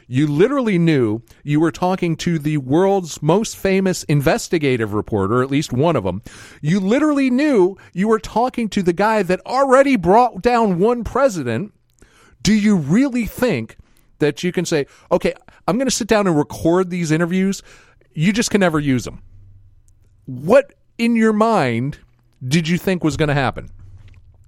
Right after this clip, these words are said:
What, what, wh-, where could you possibly have drawn the conclusion that these recordings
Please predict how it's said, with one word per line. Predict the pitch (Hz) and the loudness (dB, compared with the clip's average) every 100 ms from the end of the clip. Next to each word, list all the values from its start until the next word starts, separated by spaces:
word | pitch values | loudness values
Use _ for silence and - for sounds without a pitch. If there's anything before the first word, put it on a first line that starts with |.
| _ - - - _ _ _ _ _ - - - - 123 | _ -20 -20 -20 _ _ _ _ _ -20 -20 -20 -12 0
What, | 156 - - - - 185 - - | 0 2 -4 -2 -2 -2 -4 -2
what, | 226 - 302 160 - - - - - - | 0 0 -4 -12 -10 -4 -4 -4 -10 -6
wh-, | 139 170 - - | -4 -4 -6 -6
where | 147 214 302 | 0 2 2
could | 302 269 - | 0 -4 -2
you | 240 | -2
possibly | - - 190 240 - 240 202 220 190 | -4 -4 0 0 -2 -4 -4 -2 -2
have | - 190 185 165 - - - - - | 0 2 2 0 -10 -20 -20 -20 -8
drawn | 117 110 147 180 233 | -4 2 4 4 2
the | 247 | 0
conclusion | 247 233 - 262 175 113 107 117 - - - - | 0 -2 0 2 2 0 -2 -4 -10 -20 -20 -18
that | - 117 156 160 _ | -4 2 2 0 _
these | 117 135 226 208 208 | 0 2 2 0 -2
recordings | 208 247 240 156 120 120 135 - | 0 2 2 2 0 -4 -8 -12